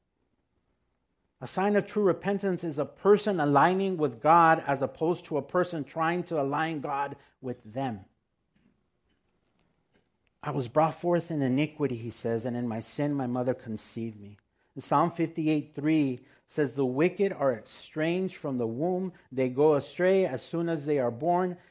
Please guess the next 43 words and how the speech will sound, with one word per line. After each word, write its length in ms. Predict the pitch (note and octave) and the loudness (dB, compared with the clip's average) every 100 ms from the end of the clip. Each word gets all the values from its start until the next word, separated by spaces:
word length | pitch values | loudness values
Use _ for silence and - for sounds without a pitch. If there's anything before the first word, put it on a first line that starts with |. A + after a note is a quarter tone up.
| _ | _
speaking 800 | - - D3+ D#3 D#3 D3+ D3 B2+ | -20 -4 -4 -4 -6 -6 -2 2
lies." 480 | C3 B2+ A2 G#2+ | 2 2 -2 -6
Well, 160 | A2+ A2+ | -8 -8
that's 260 | A2 A2+ - | -6 -8 -8
the 120 | A#2+ | -6
wicked, 400 | A2+ E3 B2+ A2 | -4 -4 -4 -4
not 240 | C3+ C3 | -6 -6
me. 160 | D3 C3+ | -6 -4
No, 260 | C#3+ C3 B2 _ | -2 -4 -6 _
we're 140 | B2 | -4
all 120 | D3+ | 0
wicked. 380 | D3+ B2 - F2+ _ _ _ _ _ _ _ _ _ | 0 0 -4 -20 _ _ _ _ _ _ _ _ _
We 140 | - C#3 | -6 0
need 200 | D#3 E3 | 0 0
to 120 | F#3+ | 0
understand 680 | F3+ F3 - D#3+ D#3 E3+ D#3+ | 2 0 -2 0 4 4 2
that 120 | C#3 | 0
we 140 | C3+ | 0
aren't 200 | D3 D#3+ | 0 -2
sinners 380 | - F3 F3+ F#3 | -4 -2 0 -2
because 320 | E3+ E3 C3+ | -4 -6 -6
we 100 | C3 | -4
sin. 360 | B2+ - F3 F3 | -6 -4 -4 -2
We 120 | D3 | -4
sin 400 | - - D#3+ F#3+ | -4 -4 -2 -2
because 480 | E3+ E3 D3+ D3 C#3+ | -6 -4 2 2 2
we 240 | B2+ D#3 | -4 -4
are 380 | D3+ C3 C#3+ F3+ _ _ _ _ | -4 -4 -4 -10 _ _ _ _
sinners. 920 | - G3 G3 G3 D3+ F#2+ - - - _ _ _ _ _ _ - | -16 -10 -4 -2 -2 -4 -12 -20 -20 _ _ _ _ _ _ -8
As 140 | C#3 | -8
blood-bought 680 | A2+ C#3+ F3 D#3 F#3 F#3+ C3+ | -4 4 4 6 6 6 4
believers, 760 | D#3 D3 D3 G3+ G3+ E3+ D3+ C3+ | 4 4 6 4 2 2 2 0
we 120 | D3+ | -2
need 180 | F3 F3 | -2 -4
to 80 | |
trace 340 | D#3+ - E3+ E3 | -8 2 2 2
our 160 | - | -6
sinful 440 | C#3+ - E3 D#3+ G3 | -8 -2 -2 0 -4
tendencies 600 | - E3 E3+ E3+ F#3+ E3+ | -4 -4 -4 -6 -8 -6
to 120 | - | -4
the 100 | C#3 | -4
very 300 | B2 C#3 F3 | -2 2 4
beginning 480 | F3 E3 E3 F3+ F#3 | 4 -2 -2 -2 -4